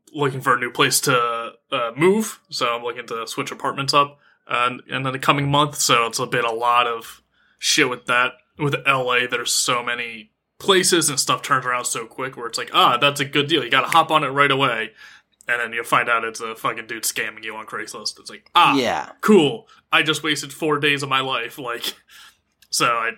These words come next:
Speaker 1: I found a deal that was too good to be true, and sure enough, it was. So that
Speaker 2: Yeah,
Speaker 1: was
Speaker 2: exactly.
Speaker 1: most of my week was figuring out, like,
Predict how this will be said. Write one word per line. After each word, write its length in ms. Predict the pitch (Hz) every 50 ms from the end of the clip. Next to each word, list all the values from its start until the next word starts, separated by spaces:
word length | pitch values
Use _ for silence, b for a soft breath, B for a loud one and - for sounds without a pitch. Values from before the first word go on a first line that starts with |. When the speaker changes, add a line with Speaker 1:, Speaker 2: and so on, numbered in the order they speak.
| _ -
Speaker 1:
I 120 | 107 120 117
found 340 | - - - 156 170 160 151
a 60 | 147
deal 220 | 135 156 160 151
that 80 | 143 127
was 120 | 117 -
too 140 | - 190 190
good 180 | 180 165 156 143
to 60 | 147
be 80 | 151
true, 320 | 139 - - 175 135 120 113
and 100 | 110 -
sure 180 | - 135 123
enough, 220 | 120 117 120 113 -
it 80 | 117
was. 400 | 107 107 107 107 110 110 - - b b b b b b b
So 140 | - - 139
that 20 | 131 127 123
Speaker 2:
Yeah, 80 | 113
Speaker 1:
was 120 | 98 - 123
Speaker 2:
exactly. 600 | 120 127 113 117 113 107 101 - 87 85 87 - _ _ _
Speaker 1:
most 400 | 147 147 156 165 165 165 156 -
of 80 | 175 156
my 160 | 143 135 131 127
week 280 | 120 123 123 123 -
was 100 | 127 117
figuring 340 | - - 135 123 120 123 127
out, 120 | 127 127
like, 200 | 127 123 117 113